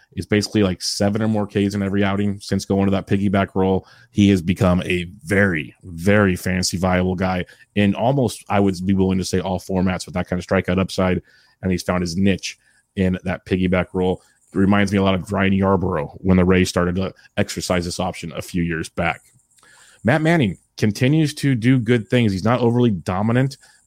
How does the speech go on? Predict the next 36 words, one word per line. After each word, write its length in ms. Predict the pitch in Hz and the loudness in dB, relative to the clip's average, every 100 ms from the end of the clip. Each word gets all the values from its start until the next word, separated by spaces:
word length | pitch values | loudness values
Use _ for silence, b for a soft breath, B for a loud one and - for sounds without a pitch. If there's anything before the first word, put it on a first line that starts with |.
| - | -2
but 180 | 107 101 | -2 0
effective. 520 | - 110 107 90 85 | -2 -2 -2 -4 -4
On 300 | 98 98 95 | 0 0 0
Monday, 380 | 98 101 113 110 | 0 2 4 2
Matt 220 | 107 104 | 2 2
Manning, 260 | 101 101 98 | 2 2 2
five 260 | - 101 | 2 2
and 100 | 107 | 2
two-thirds, 500 | 107 107 107 107 104 | 0 2 2 0 0
no 180 | 95 98 | -2 0
runs, 460 | 117 113 120 131 - _ _ | 2 2 2 -2 -10 _ _
four 320 | - 104 117 | 0 2 4
hits, 380 | 110 - - - | 4 2 -8 -6
no 220 | 95 98 | 0 2
walks, 420 | 113 110 110 - - | 4 2 0 -4 -4
only 220 | 104 131 | 0 0
three 200 | 131 135 | 2 0
Ks 300 | 131 107 104 | 2 2 2
against 180 | 101 98 | 0 0
the 80 | 98 | 2
Royals. 360 | 98 95 101 b b b b | 2 2 0 b b b b
He 80 | 101 | 0
had 100 | 98 | 2
eight 160 | 110 107 | 2 2
whiffs 280 | 107 107 | 2 0
and 80 | 101 | -2
a 40 | 92 | 0
thirty-two 340 | 101 101 101 | 2 2 2
percent 320 | 98 - 95 | 0 -2 -2
C 160 | - 98 | 0 0
S 80 | 92 | 2
W, 300 | 92 90 90 | 0 0 -2
so 120 | 92 | -4
he's 100 | 87 | -2
very 220 | 95 120 | 0 0
effective. 500 | 139 110 - 107 104 | 0 -2 0 0 0